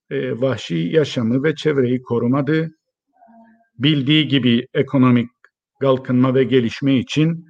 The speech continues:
betona teslim oldu, sanayide kirletti, çevreyi hiç bunlara aldırmadı, atmosfer delindi.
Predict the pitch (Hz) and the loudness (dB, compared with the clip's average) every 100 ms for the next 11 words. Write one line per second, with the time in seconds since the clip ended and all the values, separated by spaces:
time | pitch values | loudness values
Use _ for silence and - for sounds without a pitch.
0 | _ _ _ _ _ 113 147 143 135 123 | _ _ _ _ _ 0 2 2 0 -2
1 | 127 143 139 160 151 147 135 151 156 120 | 0 -2 -2 -4 -2 -2 -2 -4 -6 -10
2 | - 131 120 110 123 131 - 131 113 110 | -8 -4 -4 -4 -4 -4 -4 -4 -2 -4
3 | 104 139 151 151 _ _ _ _ _ _ | -4 -6 -6 -6 _ _ _ _ _ _
4 | - 131 123 123 127 143 - - _ 127 | -6 -4 0 0 0 -2 -8 -20 _ -16
5 | 123 - 127 120 107 113 107 95 131 147 | -12 -4 -2 -2 -2 -4 -8 -4 -2 -2
6 | 147 151 151 160 _ _ _ _ _ - | -2 -2 -4 -6 _ _ _ _ _ -12
7 | 127 120 123 104 - 110 98 107 98 92 | -10 -6 -6 -6 -6 -6 -4 -6 -6 -6
8 | 92 147 175 180 | -4 -2 -4 -8